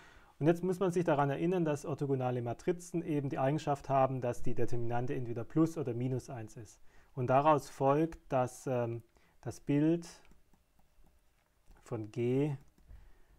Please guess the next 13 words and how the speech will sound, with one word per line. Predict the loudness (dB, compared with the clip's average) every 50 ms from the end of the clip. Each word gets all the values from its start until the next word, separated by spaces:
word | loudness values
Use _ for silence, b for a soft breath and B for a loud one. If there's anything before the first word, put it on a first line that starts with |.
| b b b b -20 -20 _ -20 -20 _ _ _ _ _
gerade | -6 -4 -4 0 2 4 6 4 4 2 0 -2 -2 -2 -4 -8 -14 _ _ _ _ -20 _ _ _ _ _ _ _ _ _
enthalten | -10 -10 -6 0 2 4 4 4 2 0 -2
ist, | -2 -2 -4
eine | -6 -8 -4
Teilmenge | -2 0 0 0 0 0 0 -2 -2 -4
ist | -4 -4 -6 -6 -6 -10
von | -18 -10 -8 -6 -6 -4 -4 -6 -8 -8 -12 _ _ _ -20 _ _ _ -20 -20 _ _ b b b b b b -18 -12
der | -10 -6
Menge | -6 -4 -4 -4 -6
plus | -2 0 0 0 0 -2
eins, | -6 -4 -4 -4 -6 -6 -6 -4
minus | -2 0 0 -2 -4 -6
eins. | -6 -4 -4 -4 -4 -6 -12 -18